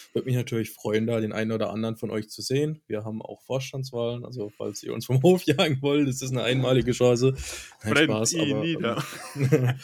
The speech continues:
Speaker 1: <laughs> ansonsten, äh, auch noch viel Spaß an alle, die eine Woche später in Frankfurt sind.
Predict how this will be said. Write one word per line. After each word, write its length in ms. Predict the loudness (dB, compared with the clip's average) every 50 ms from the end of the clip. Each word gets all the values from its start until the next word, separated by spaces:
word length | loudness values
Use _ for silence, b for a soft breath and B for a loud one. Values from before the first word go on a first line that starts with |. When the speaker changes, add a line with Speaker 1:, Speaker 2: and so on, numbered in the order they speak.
| B B B B
Speaker 1:
<laughs> 260 | B B B B B
ansonsten, 800 | -6 -2 0 2 2 2 2 2 0 -2 -4 -4 -2 -2 0 -2
äh, 360 | -2 -2 -2 -2 -2 -2 -4 -6 _ -10
auch 200 | -8 -6 -6 -6
noch 100 | -8 -8
viel 100 | -8 -10
Spaß 340 | -6 -2 0 0 0 0 0
an 80 | -2 -4
alle, 180 | -2 -4 -6 -4
die 160 | -6 -6 -6
eine 140 | -6 -6 -6
Woche 160 | -8 -8 -8
später 360 | -8 -6 -4 -4 -2 -2 -2
in 100 | -4 -4
Frankfurt 520 | -6 -8 -6 -6 -6 -4 -2 -2 -2 -2
sind. 440 | -2 -2 -2 0 0 2 0 0 -2